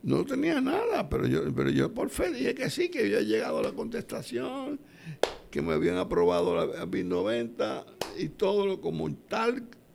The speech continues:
como yo lo había pensado. Y lo que yo tenía sobre mí era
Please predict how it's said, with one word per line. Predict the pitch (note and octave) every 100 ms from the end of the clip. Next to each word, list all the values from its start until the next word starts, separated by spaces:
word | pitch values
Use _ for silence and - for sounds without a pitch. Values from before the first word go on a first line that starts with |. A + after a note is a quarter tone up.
| -
como | A2+ B2+
yo | B2+ B2+
lo | -
había | C2 B2
pensado. | A#2+ A2+ - - - - - - - _ - - - - - - - - - - - - - - - -
Y | A2+
lo | C3 -
que | - C3+
yo | C#2
tenía | C#2 - B2 - -
sobre | - - F#2 - -
mí | - - -
era | - - -